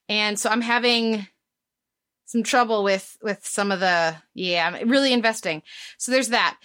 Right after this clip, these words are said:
But I will say some of the choices I'm very much enjoying, such as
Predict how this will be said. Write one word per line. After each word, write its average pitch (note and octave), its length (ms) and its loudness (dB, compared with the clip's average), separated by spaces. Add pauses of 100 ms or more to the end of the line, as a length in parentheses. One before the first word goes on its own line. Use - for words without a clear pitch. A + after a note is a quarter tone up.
(180)
But B3 440 2
I A#3+ 320 2
will C4+ 180 0
say A3 500 2
some C#4+ 200 -2
of D4 60 0
the C4+ 60 0
choices F#3+ 380 -2
I'm F3+ 400 -4
very F4 240 2
much F3+ 180 -2
enjoying, D#3 440 -4 (300)
such - 280 0
as G3+ 500 0